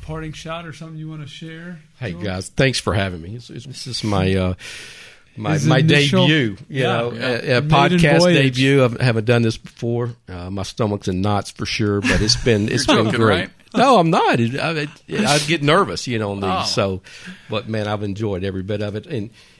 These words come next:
Speaker 2: anytime I can be with you guys, you know,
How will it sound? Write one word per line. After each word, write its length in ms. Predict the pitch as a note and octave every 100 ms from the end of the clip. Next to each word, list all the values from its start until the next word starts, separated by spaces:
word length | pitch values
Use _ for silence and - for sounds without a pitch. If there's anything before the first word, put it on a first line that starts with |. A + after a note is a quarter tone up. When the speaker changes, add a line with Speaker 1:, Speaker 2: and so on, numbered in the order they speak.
| _
Speaker 2:
anytime 440 | C#3 C#3 D3+ C#3 C3
I 100 | A#2+
can 100 | A#2
be 160 | A#2+
with 180 | A2+ A2
you 120 | B2
guys, 440 | A#2+ A#2+ A#2+ A#2 - _ -
you 120 | B2+
know, 160 | A2+ G2